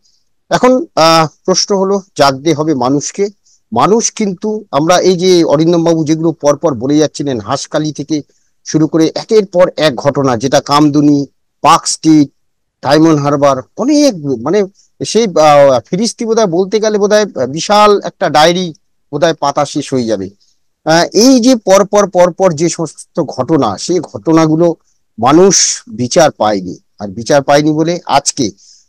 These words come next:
এই যে অভয়া, যে মেয়েটি, আহ, মৃত্যু হলো চিকিৎসক, আর তার যে মৃত্যু, সেই মৃত্যুর প্রতিবাদে মানুষ রাস্তায় নেমেছে, মানুষ জেগেছে।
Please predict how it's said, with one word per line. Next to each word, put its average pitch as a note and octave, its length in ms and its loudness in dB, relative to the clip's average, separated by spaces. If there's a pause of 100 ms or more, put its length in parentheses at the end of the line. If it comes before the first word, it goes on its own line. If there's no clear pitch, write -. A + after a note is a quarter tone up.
(260)
এই E3+ 180 4
যে F3 220 2
অভয়া, C#3+ 520 4 (260)
যে C3 100 -2
মেয়েটি, C#3 520 -2 (220)
আহ, A#2 280 -6
মৃত্যু C3+ 360 -4
হলো C#3+ 160 0
চিকিৎসক, C3+ 540 -6 (520)
আর B2 180 -4
তার C#3+ 220 4
যে E3 140 2
মৃত্যু, D3 460 -2
সেই E3+ 240 -4
মৃত্যুর D#3+ 840 -6 (360)
প্রতিবাদে E3 540 0 (120)
মানুষ B2+ 320 -4
রাস্তায় C#3+ 380 -4
নেমেছে, B2+ 340 -4 (360)
মানুষ C3+ 440 0
জেগেছে। A#2 360 -4